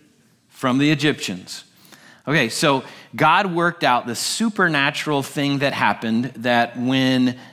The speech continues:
the Egyptians said, "Get out of here," God said, "Ask the Egyptians for anything you want and they'll give it to you." So this slave nation walked out of slavery as the richest nation in that area.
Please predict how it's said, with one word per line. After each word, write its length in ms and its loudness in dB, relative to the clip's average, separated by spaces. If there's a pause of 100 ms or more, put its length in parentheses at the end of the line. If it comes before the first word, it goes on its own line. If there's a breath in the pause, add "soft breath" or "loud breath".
the 120 2
Egyptians 640 2
said, 640 0
"Get 320 2
out 300 4
of 200 -2
here," 300 -4
God 380 0
said, 320 -2
"Ask 340 0
the 100 0
Egyptians 460 -6
for 160 -10
anything 440 -4
you 120 -2
want 220 -2
and 100 -8
they'll 80 -6
give 200 -6
it 100 -18
to 80 -14
you." 120 -20 (640)
So 420 -4
this 160 0
slave 400 2
nation 540 0
walked 300 4
out 100 4
of 80 -2
slavery 600 0
as 240 0
the 140 -4
richest 520 -6
nation 460 -4
in 160 -6
that 180 -4
area. 380 -12